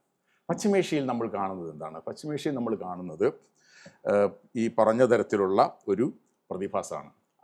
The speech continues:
പശ്ചിമേഷ്യയുടെ പ്രാധാന്യം നമുക്ക് എല്ലാവർക്കും അറിയാം. ജിയോപൊളിറ്റിക്കലി എന്നൊക്കെ പറയുന്ന വളരെയധികം ഇമ്പോർട്ടൻ്റ് ആയിട്ടുള്ള ഓയിലും അങ്ങനെയുള്ള നാച്ചുറൽ ഗ്യാസും എല്ലാം ഉള്ള ഒരു പ്രദേശമാണ്. അങ്ങനെയുള്ള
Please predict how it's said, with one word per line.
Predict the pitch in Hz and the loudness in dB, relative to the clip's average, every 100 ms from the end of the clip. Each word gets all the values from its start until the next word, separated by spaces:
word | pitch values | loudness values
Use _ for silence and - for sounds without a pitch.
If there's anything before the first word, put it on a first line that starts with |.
| - - | -12 -10
പശ്ചിമേഷ്യയുടെ | - 170 185 170 147 - | -4 0 2 4 2 2
പ്രാധാന്യം | 98 101 113 107 | 0 2 0 -2
നമുക്ക് | 98 92 | -6 -8
എല്ലാവർക്കും | 95 95 95 95 | -4 -4 -4 -2
അറിയാം. | 98 117 - 101 | -2 -2 -6 -4
ജിയോപൊളിറ്റിക്കലി | 113 120 120 107 - 98 113 87 - - | 0 0 0 -2 -4 -2 -2 -2 -8 -12
എന്നൊക്കെ | 107 101 101 | -10 -8 -2
പറയുന്ന | 104 104 98 | -2 -2 -2
വളരെയധികം | 104 107 101 101 113 - _ - | -2 -2 -2 -4 -10 -12 _ -10
ഇമ്പോർട്ടൻ്റ് | 98 104 107 101 101 | -4 0 0 -2 -2
ആയിട്ടുള്ള | 95 95 101 113 90 98 | -4 -2 -2 -2 0 0
ഓയിലും | 104 101 135 - _ 98 | 0 0 -4 -8 _ -6
അങ്ങനെയുള്ള | 104 101 101 101 | -2 0 0 0
നാച്ചുറൽ | 98 113 95 92 | -2 -2 -2 -2
ഗ്യാസും | 92 101 90 | -4 -4 -8
എല്ലാം | 95 95 | -6 -4
ഉള്ള | 92 101 | -4 -6
ഒരു | 101 | -6
പ്രദേശമാണ്. | - - - - _ _ _ _ _ _ _ _ _ _ _ _ _ 180 | -10 -10 -12 -20 _ _ _ _ _ _ _ _ _ _ _ _ _ 4
അങ്ങനെയുള്ള | 226 226 226 208 | 6 8 10 12